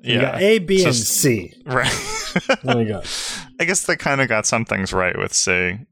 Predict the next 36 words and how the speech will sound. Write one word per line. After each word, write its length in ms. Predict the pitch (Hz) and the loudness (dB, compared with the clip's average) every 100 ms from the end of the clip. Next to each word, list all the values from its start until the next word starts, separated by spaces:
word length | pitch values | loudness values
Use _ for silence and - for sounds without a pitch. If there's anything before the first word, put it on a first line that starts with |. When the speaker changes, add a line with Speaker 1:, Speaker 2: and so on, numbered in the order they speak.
| 170 | -10
Speaker 2:
It's 120 | 131 | -2
not 200 | 147 139 | 0 0
people's, 280 | 147 131 120 | 0 0 0
like, 100 | 113 | -2
favorite 580 | - 104 107 107 110 - | -2 -2 2 2 2 0
languages. 580 | 120 120 127 135 143 135 | 0 2 2 2 2 2
Like, 160 | 101 - | 0 0
pointers 560 | 113 107 104 104 107 107 | 2 4 4 2 2 0
always 380 | 107 107 107 - | 0 0 0 -2
kind 240 | 127 110 | 0 2
of, 140 | 110 | 2
like, 420 | 117 113 117 - _ _ - - _ - | 2 2 0 -4 _ _ -20 -20 _ -2
are 540 | 113 107 107 113 117 _ _ _ - | 0 2 0 -2 -6 _ _ _ -8
pretty 200 | - 117 | -4 0
scary, 720 | - - 98 104 123 156 147 _ | 0 0 0 2 2 -2 -8 _
I 120 | - 156 | -4 -2
guess. 240 | 202 208 | 0 2
Speaker 1:
Yeah. 400 | 120 - - - _ - | 2 2 -4 -10 _ 0
Oh, 140 | 131 | 2
yeah. 280 | 120 104 85 - | 2 0 -8 -4
I 80 | 127 | 0
mean, 260 | 123 117 110 | 2 2 2
that's 240 | 135 131 | 0 2
like, 300 | 135 120 113 - | 0 0 -2 -2
you 140 | 131 | 0
get 160 | 147 131 | 2 2
that 120 | 139 | 0
in 80 | 120 | 0
computer 300 | 110 - 117 | -2 2 2
science 320 | - 120 107 | 2 0 0
classes 400 | - 117 - 104 | 0 -2 -2 0
all 120 | 117 | 2
the 60 | 110 | 0
time, 580 | - 147 135 127 123 117 | -2 0 2 2 2 0
and 180 | 98 | -4
it 60 | 98 | -6